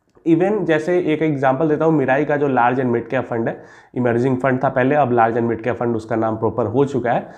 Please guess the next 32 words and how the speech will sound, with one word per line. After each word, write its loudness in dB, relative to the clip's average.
तो 0
वो 0
फंड 2
स्टार्टिंग 2
में 2
मिड 2
एंड 0
स्मॉल -2
टाइप -2
की 0
इन्वेस्टिंग -2
किया -6
करता -10
था। -18
जब 2
प्रॉपर 2
कैटेगराइज, 2
प्रॉपर 0
कैटेगराइजेशन 0
से -4
थोड़ी 2
सी -4
पहले 0
ही 2
दो -2
हज़ार -2
पन्द्रह -4
सोलह -4
के -2
दौरान 2
ही 2
वो 2